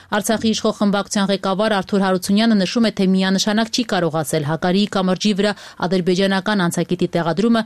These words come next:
Փաշինյանի հայտարարությունների հետևանքն է, թե ոչ,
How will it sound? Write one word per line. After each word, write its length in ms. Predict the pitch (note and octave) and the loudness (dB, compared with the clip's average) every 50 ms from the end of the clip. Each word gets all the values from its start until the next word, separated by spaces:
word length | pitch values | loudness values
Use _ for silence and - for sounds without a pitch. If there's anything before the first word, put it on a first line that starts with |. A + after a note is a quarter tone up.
| - - - - | -4 -12 -18 -6
Փաշինյանի 560 | - A3 A3 A3 - B3 B3 A#3+ A3+ G3+ E3 | -2 -2 -2 0 2 2 2 2 2 2 0
հայտարարությունների 760 | D3 E3 E3 - F3+ F3 F3 E3+ E3 - - F3+ F3 E3 D#3 | 0 -2 -2 0 0 0 0 0 0 0 2 2 2 2 0
հետևանքն 520 | D#3 D#3 - E3 D#3+ F3+ G#3 A3+ A3 - B3+ | 0 0 0 0 0 2 2 0 0 0 0
է, 80 | A#3+ A3+ A3+ _ | 0 0 -4 _
թե 180 | - - C#4 B3+ | -4 0 0 0
ոչ, 220 | - C4 B3+ - | 0 -2 -4 -4